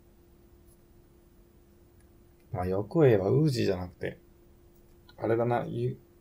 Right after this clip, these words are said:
なんだっけ、ユーエスジーアールじゃなくて、な、もう一個ある。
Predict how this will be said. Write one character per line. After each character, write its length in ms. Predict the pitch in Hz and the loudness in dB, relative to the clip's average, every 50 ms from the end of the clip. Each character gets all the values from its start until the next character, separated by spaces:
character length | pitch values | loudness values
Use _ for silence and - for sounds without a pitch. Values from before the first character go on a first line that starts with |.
| - - | -8 -4
な 100 | 110 110 | -2 -2
ん 20 | |
だ 60 | 101 | -2
っ 40 | 98 | -4
け、 200 | - - - - - | -6 -10 -12 -12 -10
ユ 160 | - 110 107 110 | -6 -2 0 0
ー 20 | |
エ 60 | 120 | 0
ス 160 | 123 - 135 | 2 2 0
ジ 160 | 123 117 127 135 | 2 4 6 6
ー 20 | |
ア 40 | 135 | 8
ー 40 | 123 | 6
ル 60 | 110 | 6
じ 80 | 101 | 4
ゃ 40 | 101 | 0
な 120 | 98 95 92 | 0 -2 -4
く 80 | - | -6
て、 260 | - - - - - - _ _ _ - - - - - - - - - - - - - - - - - - - - - - - - - - - - - - - - - - - - - - - | -6 -6 -6 -6 -8 -12 _ _ _ -20 -20 -20 -20 -20 -20 -20 -20 -20 -20 -20 -20 -20 -20 -20 -20 -20 -20 -20 -20 -20 -20 -20 -20 -20 -20 -20 -20 -20 -20 -20 -20 -20 -20 -20 -20 -20 -8 -2
な、 100 | 120 113 | 0 4
も 120 | 110 113 127 | 6 6 6
う 40 | |
一 80 | 127 - | 6 6
個 140 | - 113 98 | 4 4 4
あ 20 | |
る。 180 | 92 90 - | 4 2 -2